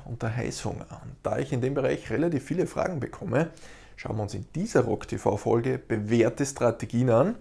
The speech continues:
nämlich vier Stück an der Zahl, oder eigentlich sind's noch mehr sogar, wie du dieses Thema ad acta legen kannst, wie du dem Heißhunger Ade sagen kannst. Denn am Ende des Tages, wenn wir uns das Thema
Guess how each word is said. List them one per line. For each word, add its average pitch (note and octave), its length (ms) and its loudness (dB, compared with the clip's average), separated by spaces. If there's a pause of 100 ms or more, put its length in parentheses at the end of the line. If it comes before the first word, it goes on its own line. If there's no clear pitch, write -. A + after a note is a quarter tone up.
(440)
nämlich C3+ 680 6
vier C#3 240 0
Stück G#3 320 -2
an G#2+ 140 6
der G#2+ 100 2
Zahl, C3+ 340 6
oder A2 140 4
eigentlich A#2 320 2
sind's A#2+ 220 -6
noch A2+ 240 -4
mehr F#2+ 340 0
sogar, B2 400 2 (400)
wie B2 160 0
du D3 280 0
dieses F3 360 -2
Thema D3+ 480 -2
ad - 240 -6
acta - 320 -4
legen G#2+ 260 -2
kannst, - 360 -8
wie B2+ 80 2
du D#3 160 0
dem E3 200 2
Heißhunger C#3+ 600 0 (640)
Ade - 480 -4 (200)
sagen - 360 -8
kannst. - 500 -10
Denn A2+ 140 4
am C#3 100 8
Ende G3 220 6
des D3 220 0
Tages, C3+ 680 6
wenn A2+ 140 2
wir A#2 100 2
uns A#2 180 -2
das A2 220 -2
Thema A#2+ 480 0